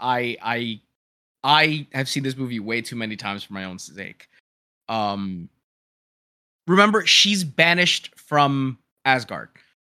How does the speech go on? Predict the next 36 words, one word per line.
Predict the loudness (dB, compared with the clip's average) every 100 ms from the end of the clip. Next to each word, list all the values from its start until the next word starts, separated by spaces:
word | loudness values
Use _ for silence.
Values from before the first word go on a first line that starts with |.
| _ -6
The | -6
whole | 2 2 4
reason | 0 -2 -2 -2
that |
she | -4
was | -6
banished | -4 -2 -2 -4 -8
from | -4 -4 0
Asgard | -2 -2 -2 -6 -6
is | -12
because | -14 -14 -10
she | -4 -2 -2 -4 -6
gets | -6 -6 -6
her | -12
powers | -6 -2 -2 -2 -6 -8 -14 _ _ _ -4
from | -2 0 -2
being | -6 -6 -2 -2 -2 -10 _ _ -10
on | -4 -2
Asgard. | 0 0 0 -4 -16 -16 _ _ _ _ _ _ _ _ _ _ _
So | 2 4
when | 4 2
she | 2
comes | 4 4 6
out, | 6 6 2 0
she | 0 0
looks | 2 2 2 -2 -6 2
all | 4 4
fucked | 0 0 0 2
up | 4 4 2 0
and, | 4 4 2 0
like, | 0 0 -4 0
unhinged | 4 6 6 6 4 0
and | -6 -2
kinda | -2
crazy | 0 4 4 4 2
looking | 0 2 0 0